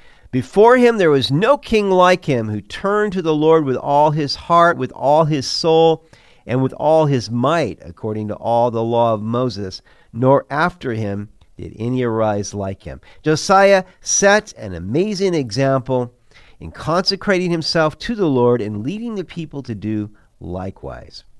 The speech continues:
I love what Pastor John Corson says about this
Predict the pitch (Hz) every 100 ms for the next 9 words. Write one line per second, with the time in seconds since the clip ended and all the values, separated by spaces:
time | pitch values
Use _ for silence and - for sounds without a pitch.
0 | - - - 170 175 262 277 160 147 -
1 | 170 160 - 127 127 123 107 - 170 175
2 | - 101 - 98 90 95 98 110 101 113
3 | 110